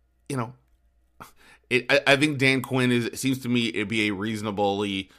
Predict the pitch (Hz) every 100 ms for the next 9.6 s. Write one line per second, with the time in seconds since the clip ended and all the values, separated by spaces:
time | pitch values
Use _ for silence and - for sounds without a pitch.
0 | _ _ 107 101 92 85 80 87 - -
1 | 98 104 110 107 104 98 101 104 92 98
2 | - _ _ _ - 117 135 127 117 117
3 | - 120 117 117 110 120 113 107 104 101
4 | 110 104 110 107 120 110 139 139 135 -
5 | - _ - 135 139 135 123 131 127 95
6 | 73 50 - - 107 104 110 113 110 104
7 | 95 - - - - 113 104 - 120 107
8 | 95 85 104 101 92 82 60 50 - _
9 | _ - _ - 98